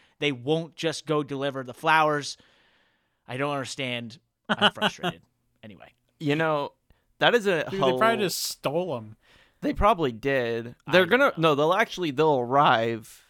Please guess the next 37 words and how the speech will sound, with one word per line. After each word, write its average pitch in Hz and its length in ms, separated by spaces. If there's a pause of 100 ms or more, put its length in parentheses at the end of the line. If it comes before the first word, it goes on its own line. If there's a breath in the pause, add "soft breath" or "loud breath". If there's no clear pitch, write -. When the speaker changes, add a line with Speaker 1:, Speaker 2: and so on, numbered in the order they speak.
(140)
Speaker 3:
in 123 100
a 113 40
couple 139 260
of 113 80
weeks 120 380
dead 117 580
after 117 360
the 117 80
people 127 340
who 120 80
are 117 120
holding 135 400
them 113 220
get - 200
tired 120 260
of 113 100
having 120 240
them 113 160
in 110 80
their 104 140
house. - 420 (120)
Speaker 1:
<laughs> - 100
I - 160
don't 262 120
know 220 100
what's 226 220
going 185 180
on. 170 220 (340 soft breath)
She 247 260
loved, 208 280 (180)
it's 175 160
been 175 240
a 151 40
wonderful 175 400
experience 170 440
over 117 160
there. 110 260